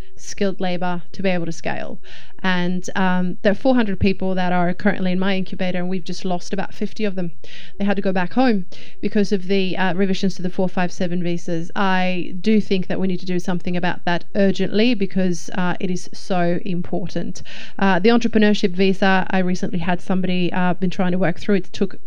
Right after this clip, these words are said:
a year for it to be approved. Um, that is just not acceptable. We do need to look at that. We do, do need to try and fix it, and it's something we didn't talk about.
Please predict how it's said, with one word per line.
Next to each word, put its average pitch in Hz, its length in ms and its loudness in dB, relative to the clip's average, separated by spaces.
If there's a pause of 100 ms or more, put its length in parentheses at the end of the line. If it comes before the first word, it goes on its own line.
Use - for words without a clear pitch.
(100)
a 190 60 2
year 190 420 2
for - 160 0
it - 100 -2
to 214 60 -2
be 214 100 -2
approved. 180 500 0 (600)
Um, 185 340 2 (220)
that 185 120 -2
is 180 120 0
just - 180 -2
not 175 140 0
acceptable. 180 640 0
We 196 120 0
do 190 240 2
need 175 200 0
to 185 80 0
look 165 160 0
at 170 80 0
that. 165 220 0
We 175 100 0
do, 175 300 0 (200)
do 196 160 4
need 175 160 2
to 170 60 -2
try 170 200 -2
and 165 80 -2
fix - 220 -2
it, 175 80 -2
and 170 100 -2
it's 170 120 -2
something 170 260 -2
we 170 100 -2
didn't 170 200 -2
talk 165 200 0
about. 175 240 0